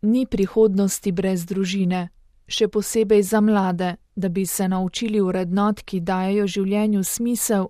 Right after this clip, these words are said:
je potrebno, da se rodijo in rastejo v tej skupnosti življenja in ljubezni, ki jo je Bog sam želel za moškega in žensko. Tako je dejal papež pri današnji splošni avdienci,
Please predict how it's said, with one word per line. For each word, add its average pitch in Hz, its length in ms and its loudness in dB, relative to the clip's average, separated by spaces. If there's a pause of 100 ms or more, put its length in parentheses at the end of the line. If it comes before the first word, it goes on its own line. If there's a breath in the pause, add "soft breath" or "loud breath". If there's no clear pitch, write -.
je 190 220 0
potrebno, 214 800 0
da 196 160 0
se 196 240 0
rodijo 202 560 0
in 190 180 2
rastejo 202 720 0
v - 20 -12
tej 185 240 0
skupnosti 202 720 -4
življenja 196 640 0
in 202 160 2
ljubezni, 185 720 0 (380 soft breath)
ki - 140 -4
jo 185 120 0
je 180 220 -2
Bog 185 300 0
sam 214 360 0
želel 180 380 0
za 175 220 -4
moškega 190 760 -2
in 214 160 -2
žensko. 185 640 -4 (560)
Tako 214 260 2
je 226 160 6
dejal 180 380 0
papež 196 460 -2
pri 190 200 -4
današnji 196 600 0
splošni 196 600 -2
avdienci, 196 760 0